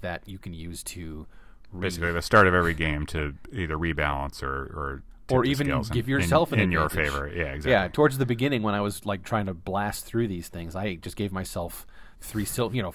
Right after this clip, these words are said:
Speaker 2: Just blow through it.
Speaker 1: <laughs> and I just blew through it. But that was a little stupid. So lately, what I've been doing is I'm just, I'm just evening it out. I like a nice challenge, you know.
Speaker 2: Sure.
Speaker 1: But, but for me to have to spend, like, twelve to fourteen zaps to,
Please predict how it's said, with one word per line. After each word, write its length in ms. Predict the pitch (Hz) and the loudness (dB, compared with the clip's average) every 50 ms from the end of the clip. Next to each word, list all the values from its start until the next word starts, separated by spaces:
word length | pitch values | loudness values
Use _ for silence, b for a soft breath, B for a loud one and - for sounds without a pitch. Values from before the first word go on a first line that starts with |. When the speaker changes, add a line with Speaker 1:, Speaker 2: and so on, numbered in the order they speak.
| - - | -10 -8
Speaker 2:
Just 120 | - 98 80 | -6 -6 -4
blow 200 | 78 85 82 73 | 0 0 0 2
through 220 | 71 - 73 67 65 | 0 -2 -2 -4 -4
it. 160 | 67 - - - | -4 -6 -8 -4
Speaker 1:
<laughs> 60 | - | -2
and 100 | 170 143 | -2 0
I 80 | 123 117 | 0 0
just 180 | 110 110 98 | -2 -2 -4
blew 160 | - 101 95 82 | -4 -4 -6 -4
through 200 | - 120 110 85 | -4 -4 -2 -2
it. 120 | - B B B B B | -4 B B B B B
But 80 | - 175 | -2 2
that 80 | 220 214 | 4 4
was 120 | 180 143 | 4 4
a 40 | 151 | 4
little 140 | 139 123 107 | 2 0 0
stupid. 340 | - - - 98 - - - | -2 -4 -4 -6 -6 -6 -2
So 100 | - 127 | 2 4
lately, 260 | 135 165 196 175 170 143 | 6 6 6 6 6 6
what 120 | 131 123 | 6 6
I've 80 | 113 107 | 6 4
been 80 | 107 | 2
doing 220 | 104 110 104 104 101 | 0 0 -2 -2 -2
is 100 | 95 107 | -4 -6
I'm 100 | 107 107 | -4 -4
just, 180 | 151 143 - B B B B B B - | -4 -6 -6 B B B B B B -2
I'm 100 | 147 165 | 0 0
just 240 | 180 175 - - - B B B B B B B - | 0 -2 -4 -4 -8 B B B B B B B 0
evening 360 | 156 156 143 151 135 123 113 | 0 2 4 4 4 4 4
it 80 | 110 | 4
out. 260 | 101 80 65 - - - - | 2 2 0 -2 -4 -8 -2
I 100 | - 123 | 2 4
like 220 | 139 156 165 156 - | 6 6 6 6 4
a 40 | 127 | 2
nice 200 | 120 113 104 - | 2 0 0 -2
challenge, 440 | - - 95 - - - - - - | -4 -8 -8 -8 -10 -14 -18 -16 -12
you 100 | - 107 | -10 -8
know. 180 | 101 101 107 113 | -6 -6 -8 -4
Speaker 2:
Sure. 260 | - 104 76 - - | -4 -4 -4 -4 -2
Speaker 1:
But, 220 | - 113 - - 123 | -2 -4 -4 -2 -2
but 160 | 143 131 135 - - | -4 -4 -4 -8 -8
for 140 | - 139 135 | -4 -2 2
me 140 | 160 196 | 4 4
to 160 | 196 160 95 B B B B | 4 4 2 B B B B
have 180 | - - 143 - | -2 -2 -2 -2
to 80 | 143 | -4
spend, 520 | - - - - 131 120 127 127 123 113 95 - | -8 -10 -6 -2 -2 0 0 -2 -2 -4 -6 -6
like, 280 | 110 113 113 104 - - - - | -4 -4 -4 -4 -6 -10 -18 -16
twelve 500 | - - - 131 127 127 123 123 120 - | -12 -4 0 2 2 4 4 2 0 -2
to 100 | - 110 | -4 -6
fourteen 760 | - - - 123 120 - - - 127 120 117 113 110 107 101 b b b b b b b b - | -6 -6 -6 -4 -4 -6 -6 -8 -6 -4 -4 -2 -2 -4 -4 b b b b b b b b -10
zaps 580 | 92 - 113 113 98 - - - - - - - - - | -4 -2 0 0 0 -2 -4 -6 -8 -10 -10 -12 -12 -10
to, 120 | 120 101 | -10 -10